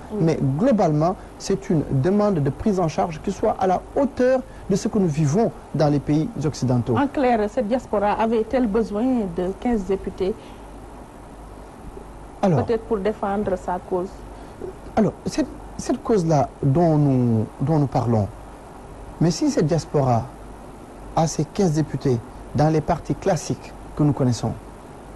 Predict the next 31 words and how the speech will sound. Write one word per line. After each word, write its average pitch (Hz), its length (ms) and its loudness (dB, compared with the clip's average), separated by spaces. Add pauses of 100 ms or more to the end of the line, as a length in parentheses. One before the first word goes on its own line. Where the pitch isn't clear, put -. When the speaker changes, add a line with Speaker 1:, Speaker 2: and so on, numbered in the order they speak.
(460)
Speaker 2:
mais 131 80 6
dans 381 140 4
les 254 100 4
partis - 280 -2
classiques 120 400 -2
que - 80 0
nous 117 100 6
connaissons, 113 400 0 (420)
ces - 160 0
partis - 300 -2
classiques 170 420 0
ont 139 80 2
toujours 196 300 0
eu 269 180 2
un 131 160 6
ancrage 247 640 2 (420)
dans 156 140 4
la 123 100 4
diaspora. 117 500 -2 (500)
Toujours. 320 540 2 (580)
Et 233 120 4
ces - 160 2
partis 156 420 0
ont 165 120 4
toujours 202 300 2 (220)
remonté 277 680 4 (420)
les 190 200 4
informations 160 680 0 (300)
au 240 80 6
niveau 180 340 6 (240)
central. 139 500 2